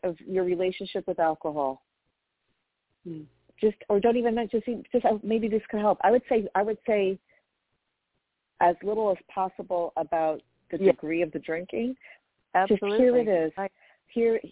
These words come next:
Speaker 1: here it is. I, I appreciate, or something like, "I, I appreciate your level of maturity to, to discuss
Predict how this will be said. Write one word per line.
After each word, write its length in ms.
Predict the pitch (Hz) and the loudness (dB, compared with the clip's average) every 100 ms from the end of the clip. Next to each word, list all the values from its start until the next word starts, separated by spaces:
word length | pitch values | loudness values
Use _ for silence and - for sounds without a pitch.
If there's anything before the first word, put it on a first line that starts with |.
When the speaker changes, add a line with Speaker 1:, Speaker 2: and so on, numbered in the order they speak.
| _ | _
Speaker 1:
here 280 | - 226 220 | -8 -2 0
it 60 | 220 | 2
is. 120 | 180 - | 2 2
I, 260 | 202 202 202 | 2 2 0
I 120 | 196 208 202 | -2 -2 -2
appreciate, 520 | 196 - - 247 - - | -4 -12 -12 -12 -12 -6
or 160 | 208 196 | -4 -2
something 220 | 226 214 | -6 -4
like, 140 | 208 - | -8 -8
"I, 220 | 190 190 190 - - | -6 -6 -6 -10 -6
I 120 | 175 | -4
appreciate 760 | 180 180 - 202 196 - 214 190 | -2 -4 -8 -10 -10 -8 -8 -4
your 80 | 180 | -4
level 400 | 170 175 170 180 | 0 0 2 0
of 80 | 175 | -2
maturity 800 | 170 - - 165 160 151 143 143 _ _ _ _ _ - | -8 -6 -2 0 0 -2 -6 -14 _ _ _ _ _ -4
to, 320 | - 165 156 147 - | 2 4 4 0 -4
to 120 | 170 | -2
discuss 460 | 156 160 - 175 160 | 0 0 0 0 0